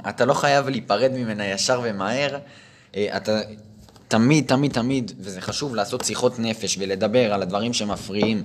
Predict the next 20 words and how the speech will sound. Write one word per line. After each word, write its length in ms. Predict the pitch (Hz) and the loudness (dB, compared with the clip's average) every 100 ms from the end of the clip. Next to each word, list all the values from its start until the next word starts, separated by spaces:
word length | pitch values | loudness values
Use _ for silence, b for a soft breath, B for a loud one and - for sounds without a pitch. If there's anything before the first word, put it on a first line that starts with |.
| B B B B - | B B B B -4
ועל 240 | 92 98 | 0 2
הדברים 380 | 101 95 120 131 | 4 4 4 4
הטובים 460 | 123 117 110 131 | 4 2 4 0
גם, 220 | 117 110 101 | 0 -2 0
ועל 140 | 95 | -2
הדברים 280 | 95 101 120 | -2 -2 -2
שרוצים 420 | 117 104 104 113 | 0 0 0 0
לשנות. 460 | 107 - 95 98 - B B B - | 0 0 -2 -4 -6 B B B 2
ואם 240 | 117 139 | 4 6
אתה 140 | 127 | 6
רואה 140 | 113 127 | 6 6
שזה 240 | 117 104 | 4 0
לא 100 | 107 | 0
מתקדם, 560 | 120 117 95 95 101 85 - | 0 -2 -2 -2 -2 -6 -8
והיא 200 | 98 101 | -6 0
לא, 200 | 120 110 92 | 0 0 -4
ואתה 800 | 90 101 92 - - - 92 110 | 0 0 0 -8 -14 -8 0 4
לא 100 | 127 | 6
מעניין 440 | 127 117 131 135 | 4 4 2 2
אותה, 280 | 123 - | 0 -2